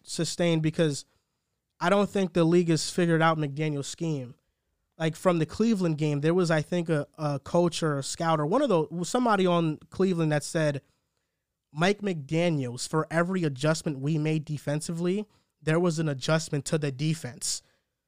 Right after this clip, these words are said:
So, like, every time they dropped back, like, they had an answer for whatever Cleveland was running.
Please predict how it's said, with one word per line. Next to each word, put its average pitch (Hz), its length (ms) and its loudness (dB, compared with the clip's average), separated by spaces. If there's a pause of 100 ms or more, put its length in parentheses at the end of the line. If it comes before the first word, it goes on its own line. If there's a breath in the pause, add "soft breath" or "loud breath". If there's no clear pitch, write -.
(180)
So, 185 360 4
like, 165 220 -4
every 233 360 2
time 214 320 -2
they 196 120 0
dropped 175 380 0
back, 190 320 2
like, 156 320 -4 (580 soft breath)
they 190 200 2
had 196 300 4
an 170 140 4
answer 190 320 2
for 165 140 0
whatever 175 420 4
Cleveland 180 380 0
was 156 140 -2
running. 180 260 0